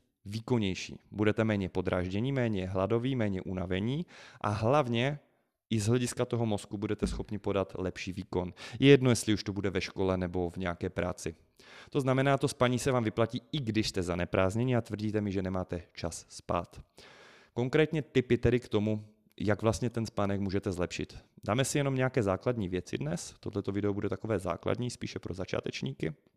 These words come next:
A případně v budoucnu, pokud se vám video bude líbit a uvidím hodně třeba le-, reakcí či sledovanost, tak potom přidáme nějaké video pro pokročilé. Takže spánek. Za prvé, je nutné spát sedm až osm hodin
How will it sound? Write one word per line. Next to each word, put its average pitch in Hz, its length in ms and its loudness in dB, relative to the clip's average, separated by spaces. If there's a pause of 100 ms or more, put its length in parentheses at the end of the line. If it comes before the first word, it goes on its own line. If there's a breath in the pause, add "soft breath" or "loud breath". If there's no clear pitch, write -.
(640)
A 92 160 -6
případně 98 380 -4
v 92 40 -6
budoucnu, 95 460 -4
pokud 98 340 -8
se 98 100 -4
vám 92 160 -2
video 95 220 0
bude 98 160 0
líbit 101 320 0
a 92 60 0
uvidím 92 260 -4
hodně 95 340 -4 (520 loud breath)
třeba 87 500 0 (300)
le-, 101 260 4
reakcí 120 640 2 (100)
či 90 300 -6
sledovanost, 117 840 -4 (380 loud breath)
tak 95 140 -8
potom 95 220 -6
přidáme 90 380 -4
nějaké 90 300 -6
video 85 220 -6
pro 87 140 -8
pokročilé. - 580 -8 (800 loud breath)
Takže 92 360 -2 (160)
spánek. 90 520 -4
Za 107 100 0
prvé, 90 340 0 (260)
je 98 120 -2
nutné 127 300 -4
spát - 440 0
sedm 127 320 -4
až - 180 -10
osm - 260 -10
hodin 90 380 -6